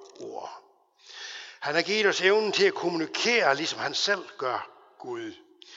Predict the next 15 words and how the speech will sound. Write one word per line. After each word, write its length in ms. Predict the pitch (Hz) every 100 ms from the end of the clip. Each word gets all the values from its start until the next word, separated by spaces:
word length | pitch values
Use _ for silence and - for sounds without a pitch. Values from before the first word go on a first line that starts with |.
| -
Stjernen 600 | - - 165 190 220 220 214
i 80 |
skaberværket, 920 | 180 185 185 190 175 147 147 147 - -
du 140 | 220
og 100 | 196
jeg, 400 | 165 180 220 185 - - - - - - - - _ _ _ _ -
er 80 |
skabt 440 | 127 - 196 196 -
til 120 | 160
at 160 | 139 107
sige 580 | - - 190 220 220
ord 520 | 196 160 170 156 - - _ _ _ _ _
og 200 | - 147
høre 320 | 110 123 127 113
ord. 520 | 101 98 - -